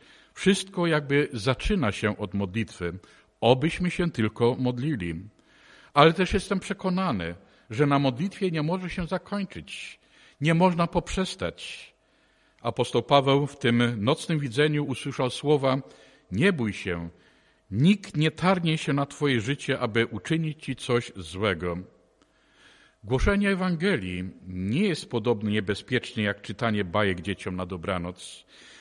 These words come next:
Głoszenie Ewangelii nie jest podobnie bezpieczne jak opowiadanie komuś jakichś nowinek czy rozmawianie z kimś o pogodzie. Głoszenie Ewangelii jest zajęciem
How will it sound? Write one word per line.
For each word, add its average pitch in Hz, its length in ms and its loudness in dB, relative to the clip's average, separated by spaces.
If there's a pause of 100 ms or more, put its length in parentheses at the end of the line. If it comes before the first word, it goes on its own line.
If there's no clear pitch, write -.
(120)
Głoszenie 185 400 2
Ewangelii 139 800 4 (160)
nie 127 100 4
jest 180 200 0
podobnie 180 400 -2
bezpieczne 170 640 -4
jak 147 180 -2
opowiadanie 143 640 0
komuś 165 380 -2
jakichś 147 280 -4
nowinek 127 600 2 (300)
czy 151 140 6
rozmawianie 165 720 0 (100)
z - 140 -10
kimś 170 260 -2
o 151 100 -2
pogodzie. 123 600 -2 (680)
Głoszenie 196 580 2
Ewangelii 127 760 2 (200)
jest 131 260 0
zajęciem 143 720 0